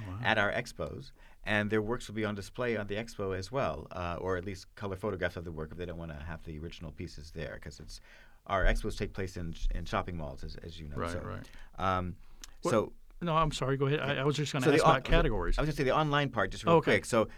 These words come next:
Speaker 2: the reason the art competition itself is online is there's a, a wonderful website produced by the Maryland Federation of Art, and it's called, it's the Maryland Federation, but it's, it has com-, competitions for artists all over the world
Speaker 1: Hmm.
Speaker 2: on their website. It's a very nice system.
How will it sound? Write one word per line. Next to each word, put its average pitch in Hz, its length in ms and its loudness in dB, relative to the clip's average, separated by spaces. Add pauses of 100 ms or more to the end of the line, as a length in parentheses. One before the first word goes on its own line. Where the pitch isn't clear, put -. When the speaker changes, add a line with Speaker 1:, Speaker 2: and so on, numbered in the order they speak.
Speaker 2:
the 123 140 2
reason 147 280 2
the 127 100 8
art 135 180 4 (220)
competition 113 420 -4
itself 139 300 -2
is 110 100 -4
online 90 380 0
is 92 180 -6
there's 101 240 -2
a, 92 160 -6 (140)
a 90 240 -4 (100)
wonderful 135 460 0
website 98 460 0 (120)
produced 101 300 -6
by 98 80 -2
the 92 100 -4
Maryland 107 460 2
Federation 92 520 -4
of 87 80 -8
Art, 80 340 -4 (280)
and 92 160 -4
it's - 160 -10
called, 101 200 2
it's - 80 -6
the 101 100 -6
Maryland 117 320 2
Federation, 90 360 -2
but 98 140 0
it's, 87 180 -8 (200)
it 101 120 -8
has 104 200 -4
com-, 107 240 -6 (100)
competitions 117 540 -6
for 101 180 -2
artists 101 480 -4
all 117 160 0
over 104 120 -2
the 98 60 -8 (100)
world - 240 -6
Speaker 1:
Hmm. 139 100 -2
Speaker 2:
on 98 100 -4
their 92 140 -6
website. 85 300 -8
It's 85 80 -12
a - 20 -12
very 107 260 -2
nice 95 220 -4
system. 82 400 -8